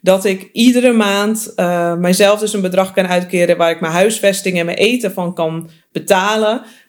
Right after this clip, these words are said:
Eh, dat zou echt, eh, fantastisch zijn. En ja, als je daarnaar kijkt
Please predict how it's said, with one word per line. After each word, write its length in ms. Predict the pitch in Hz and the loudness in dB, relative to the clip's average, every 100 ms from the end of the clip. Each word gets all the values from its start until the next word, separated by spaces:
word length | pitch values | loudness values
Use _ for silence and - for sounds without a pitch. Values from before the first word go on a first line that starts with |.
| _ | _
Eh, 260 | - 180 170 | -4 -2 2
dat 180 | 185 190 | 0 2
zou 220 | 190 - | 0 0
echt, 300 | 185 - - | -2 -2 0
eh, 760 | 180 180 175 170 170 170 170 175 | 0 2 0 0 0 -2 -4 -2
fantastisch 640 | 185 185 196 196 180 165 | -2 2 0 0 -8 -8
zijn. 380 | 160 147 185 - - - _ _ - | -8 -6 -6 -8 -14 -20 _ _ -2
En 460 | 240 247 - - | 0 0 -4 -12
ja, 320 | - 254 190 - | -2 -2 -2 -4
als 180 | 233 226 | -4 0
je 80 | |
daarnaar 340 | 240 247 226 208 | 0 0 -2 -2
kijkt 680 | 294 277 180 180 - - | -2 0 -2 -4 -12 -16